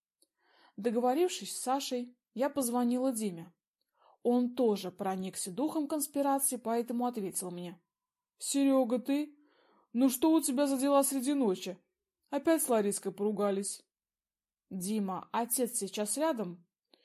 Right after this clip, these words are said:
"Нет, люди спят уже в это время". "А он был дома, когда ты приехал?" "Да". "Он что-нибудь знает о нашей встрече?" "Нет". "Ты уверен?"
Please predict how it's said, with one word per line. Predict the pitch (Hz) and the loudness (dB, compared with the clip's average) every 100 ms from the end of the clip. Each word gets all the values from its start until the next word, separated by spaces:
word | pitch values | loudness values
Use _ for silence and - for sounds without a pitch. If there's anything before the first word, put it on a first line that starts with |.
| _ _ _ | _ _ _
"Нет, | 240 262 294 302 294 | 0 4 6 6 4
люди | 277 302 254 277 | 2 2 2 -2
спят | - 311 294 277 | 0 4 6 4
уже | 233 214 | 2 2
в | 214 | 2
это | 214 | 2
время". | 208 208 202 196 196 - _ _ _ _ _ _ _ _ | 2 2 2 -2 -8 -14 _ _ _ _ _ _ _ _
"А | - 208 | -4 0
он | 208 214 214 202 | 2 2 0 2
был | 311 381 370 | 4 6 6
дома, | 240 226 185 | 4 2 2
когда | 190 196 190 | -2 -2 -2
ты | 190 | -4
приехал?" | 180 202 202 190 190 190 180 - _ _ _ _ _ | -6 -4 -2 -4 -4 -8 -8 -12 _ _ _ _ _
"Да". | 214 202 247 254 262 262 _ _ _ _ - _ _ _ _ - | -8 -2 0 0 -4 -10 _ _ _ _ -20 _ _ _ _ -2
"Он | 247 | 0
что-нибудь | 240 - 226 214 190 185 | 0 2 2 2 0 -2
знает | 226 302 339 285 - | 0 2 2 0 -2
о | 214 | -2
нашей | 220 220 214 | 0 0 -2
встрече?" | 208 - 214 185 - 165 - _ _ _ _ | -4 -2 -2 -2 -4 -12 -18 _ _ _ _
"Нет". | 220 226 233 233 247 247 _ _ _ _ _ | -4 0 2 2 0 -6 _ _ _ _ _
"Ты | 254 | -2
уверен?" | 233 202 196 254 339 | 0 2 2 2 -4